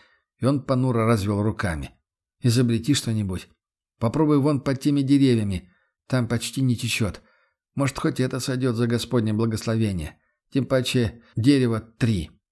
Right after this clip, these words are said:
Поспеши. Бог знает, чего можно ожидать, когда мы выкопаем эту мерзость. И лучше, чтобы к тому времени огонь был наготове. Дело это предчувствует долгое,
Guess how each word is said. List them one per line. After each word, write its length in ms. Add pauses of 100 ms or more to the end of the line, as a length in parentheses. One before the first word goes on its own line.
Поспеши. 580 (320)
Бог 280
знает, 440
чего 240
можно 320
ожидать, 420
когда 280
мы 120
выкопаем 440
эту 160
мерзость. 580 (440)
И 80
лучше, 260
чтобы 260
к 60
тому 220
времени 360
огонь 300
был 120
наготове. 680 (640)
Дело 320
это 220
предчувствует 720
долгое, 520